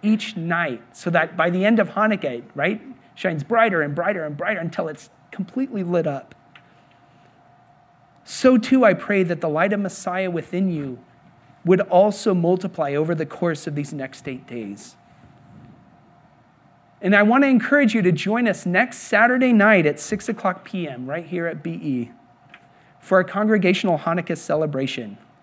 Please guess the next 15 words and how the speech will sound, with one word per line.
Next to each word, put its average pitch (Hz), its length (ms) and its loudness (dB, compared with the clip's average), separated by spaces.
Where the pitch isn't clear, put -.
lights 170 600 -10
and 156 160 -6
laughter, 127 640 -8
which 202 200 4
is 226 80 6
sure 262 300 4
to 262 80 4
bring 196 400 2
further 262 540 0
warmth 170 420 0
and 151 140 -4
light 139 280 -4
into 156 240 -6
our 139 140 -4
community. 117 720 -8